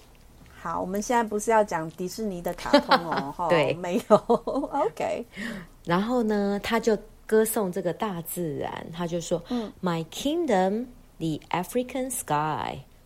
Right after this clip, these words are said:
Speaker 2: so
Speaker 1: 嗯哼。
Speaker 2: wide and so
Speaker 1: 嗯。
Speaker 2: close。”
Speaker 1: 我觉得这句蛮美的欸。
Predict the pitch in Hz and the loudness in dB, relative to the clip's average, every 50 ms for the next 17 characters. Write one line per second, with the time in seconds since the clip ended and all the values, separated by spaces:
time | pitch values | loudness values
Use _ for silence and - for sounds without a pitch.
0 | - - - - - - 214 202 202 208 202 196 175 139 135 156 160 160 165 160 | -18 -8 -4 -2 2 4 4 4 4 4 2 0 0 0 0 0 0 0 0 -2
1 | 156 143 131 123 - 87 82 76 60 - - - - - - - - - - 156 | -2 -4 -4 -6 -6 -8 -8 -8 -10 -10 -12 -16 -20 -20 -20 -20 -16 -10 -10 -10
2 | 143 151 - - - - - 180 185 196 208 220 214 - - - 147 131 117 87 | -8 -8 -6 -4 -2 0 0 0 0 0 -2 -2 -6 -6 -6 -6 -4 -4 -4 -4
3 | 62 50 - - - - - - - - - - - - - - - - - - | -6 -6 -8 -10 -10 -8 -4 -2 -2 -2 -4 -6 -12 -20 -20 -20 -20 -20 -20 -20
4 | - - - 214 - - - 247 247 269 285 269 - 294 269 240 - 262 254 226 | -14 -12 -12 -12 -8 -6 -4 -2 -2 -2 -2 0 2 2 2 2 0 -2 -2 -2
5 | 196 165 165 185 196 196 165 - - - - - - - - | 0 -2 -2 -4 -4 -4 -6 -6 -8 -10 -14 -14 -12 -12 -12